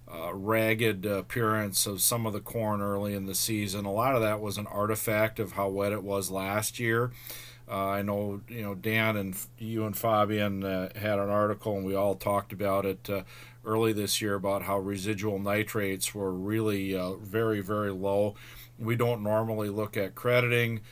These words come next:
residual nitrogen in the system, yet the fact is that when you do a nitrogen rate trial, the residual N is there, and it just simply is background. And so if it's absent, it is a reason to think potentially there could need to be an adjustment upward of,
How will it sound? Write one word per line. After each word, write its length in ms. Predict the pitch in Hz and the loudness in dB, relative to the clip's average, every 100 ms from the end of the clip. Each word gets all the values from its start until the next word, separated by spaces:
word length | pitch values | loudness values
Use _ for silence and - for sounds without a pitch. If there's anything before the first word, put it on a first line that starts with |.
| - - | -20 -8
residual 640 | 113 113 107 123 113 120 107 | -2 0 2 0 2 2 4
nitrogen 640 | 113 113 110 117 110 110 | 6 6 4 -2 -2 -2
in 120 | 104 | -2
the 60 | 101 | 0
system, 600 | - 143 135 - 127 123 | 2 4 2 2 2 2
yet 280 | 110 104 - | 2 2 0
the 140 | 101 | -2
fact 400 | - 120 117 - | 4 6 4 2
is 320 | 113 104 101 | 0 2 0
that 100 | 104 | -2
when 140 | 101 101 | -2 -4
you 100 | 101 | -2
do 200 | 110 104 | 0 0
a 40 | |
nitrogen 500 | 101 104 101 92 98 | 2 0 -2 -8 0
rate 260 | 107 127 120 | 4 4 4
trial, 380 | 113 101 101 | 0 4 2
the 100 | 107 | 2
residual 580 | 98 104 95 107 107 101 | -2 -2 -2 -2 0 -2
N 220 | 98 104 98 | 0 -2 -2
is 200 | 92 - | -6 0
there, 420 | 117 127 101 104 | 6 6 6 2
and 100 | 101 | 0
it 140 | 101 | -4
just 200 | 104 101 | -2 0
simply 440 | - 113 101 104 98 | 2 0 -2 -2 -2
is 120 | 92 | -2
background. 720 | - 107 117 - 104 101 98 - - - - - | 0 4 4 2 0 0 -2 -8 -16 -16 -16 -6
And 200 | 98 101 | -2 2
so 340 | - 110 107 | 4 4 4
if 160 | 107 110 | 0 -2
it's 180 | 101 - | -4 -4
absent, 540 | 117 113 123 - 113 | -2 2 2 2 2
it 100 | 107 | 0
is 200 | 110 110 | 0 0
a 40 | 104 | -2
reason 500 | 101 117 123 107 104 | -2 0 0 0 -4
to 80 | 98 | -6
think 340 | - 113 107 | -4 -4 -4
potentially 640 | 110 - 117 110 - 104 | -6 0 0 0 -2 -2
there 160 | 101 98 | -2 -4
could 320 | - 113 98 | -2 -4 -2
need 200 | 101 104 | -6 -6
to 60 | 92 | -6
be 180 | 104 101 | -4 -4
an 80 | |
adjustment 560 | 95 90 104 101 - 98 | -4 -2 0 0 -2 -4
upward 440 | 104 104 107 101 98 | -2 -2 0 -2 -2
of, 300 | 95 90 | -4 -8